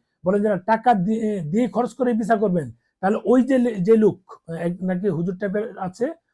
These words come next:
উনি স্লট বিক্রি করছে, ওনার কাছে যোগাযোগ করে আপনারা কিন্তু ভিসা করে নিতে পারেন, তাহলে কিন্তু ঝামেলা নাই। টাকা ছাড়া করতে হলে আপনারা আমার ভিডিওটা ফলো করুন, দেখুন, এর আগেও ভিডিও দিয়েছি। এভাবে কাজ করুন, আশা করি আপনাদের ইনশাল্লাহ হয়ে যাবে,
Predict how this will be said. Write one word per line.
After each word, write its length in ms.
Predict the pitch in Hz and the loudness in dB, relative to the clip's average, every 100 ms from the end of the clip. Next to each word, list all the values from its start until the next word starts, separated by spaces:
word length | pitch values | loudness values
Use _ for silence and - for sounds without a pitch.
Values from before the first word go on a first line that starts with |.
| _ | _
উনি 360 | 202 220 226 208 | 0 4 4 2
স্লট 280 | - 202 185 | 0 0 0
বিক্রি 280 | 185 185 226 | 0 -4 -2
করছে, 280 | 214 185 | -2 0
ওনার 200 | 254 240 | 0 0
কাছে 240 | 233 208 208 | -2 -8 -8
যোগাযোগ 420 | 160 208 214 220 | -4 -4 -4 -6
করে 340 | - 254 220 - _ _ _ | -2 2 2 0 _ _ _
আপনারা 280 | 170 165 214 | -10 -4 -2
কিন্তু 200 | 214 202 | -2 -2
ভিসা 240 | 180 190 | -2 -2
করে 180 | 196 233 | 0 0
নিতে 200 | 233 226 | 2 0
পারেন, 340 | 185 135 104 90 _ _ _ _ _ _ - | 0 -2 -6 -18 _ _ _ _ _ _ -2
তাহলে 200 | 220 226 | 2 2
কিন্তু 180 | 226 214 | 2 -2
ঝামেলা 340 | 170 185 180 | 0 2 0
নাই। 260 | 139 104 - _ _ - | -2 -8 -14 _ _ -6
টাকা 240 | 208 220 | -2 0
ছাড়া 280 | 226 - 226 | 0 2 2
করতে 280 | 233 233 269 | 2 0 2
হলে 300 | 214 240 392 - _ | 2 2 0 -4 _
আপনারা 380 | 180 180 196 220 | -10 -6 -2 -2
আমার 280 | 202 180 156 | 0 -4 -2
ভিডিওটা 400 | 180 208 196 185 | 0 2 2 0
ফলো 220 | 175 190 | -2 -2
করুন, 220 | 220 202 | -2 -4
দেখুন, 380 | 185 185 220 277 _ _ _ - | -4 -4 -4 -6 _ _ _ -6
এর 140 | 170 | -4
আগেও 320 | 170 185 208 | 0 4 4
ভিডিও 260 | 202 190 220 | 4 0 0
দিয়েছি। 420 | 220 - 285 339 | -2 -6 -6 -6
এভাবে 280 | 214 208 214 | -2 0 0
কাজ 260 | 220 220 - | -2 -4 -4
করুন, 280 | 240 226 233 | -4 -4 -2
আশা 240 | 208 214 | -4 -4
করি 280 | 196 233 277 | -4 -4 -6
আপনাদের 500 | 196 196 185 214 - | -8 -8 -2 -2 -2
ইনশাল্লাহ 380 | 190 185 180 156 | -6 -6 -4 -2
হয়ে 140 | 170 208 | 2 2
যাবে, 260 | 160 110 | 2 -4